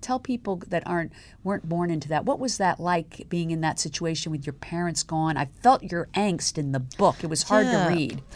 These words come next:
Speaker 2: Well, it was a very difficult time for me and my siblings because not only was our father gone, you know, he left when I was two years old, but then when my mother left when I was four,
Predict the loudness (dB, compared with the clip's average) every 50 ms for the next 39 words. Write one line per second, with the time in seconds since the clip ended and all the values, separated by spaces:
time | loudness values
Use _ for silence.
0 | -18 -14 -2 6 8 10 12 12 12 12 10 10 10 8 6 8 10 10 10 10
1 | 8 8 6 4 6 6 2 2 6 6 6 6 6 4 4 6 6 6 4 4
2 | 4 6 6 8 8 8 8 8 8 8 6 6 6 8 6 6 6 6 4 6
3 | 6 6 4 4 2 -2 -2 0 6 8 10 10 10 10 8 6 6 4 0 -2
4 | -16 -16 -18 -18 -18 -18 -16 -10 -10 -10 -4 2 6 6 8 10 12 12 12 12
5 | 12 12 12 12 10 12 12 10 10 12 10 8 8 8 8 10 12 12 12 12
6 | 10 8 8 6 6 6 6 6 6 4 6 6 6 4 4 4 4 6 6 6
7 | 6 6 4 4 6 6 6 6 6 6 4 4 4 4 4 4 4 4 4 4
8 | 6 6 6 6 4 0 2 2 2 4 4 4 2 2 2 2 2 4 6 6
9 | 6 6 6 6 4 4 4 2 2 2 0 0 2 2 2 2 2 0 0 -2
10 | -2 4 6 8 8 10 8 8 6 6 2 0 -4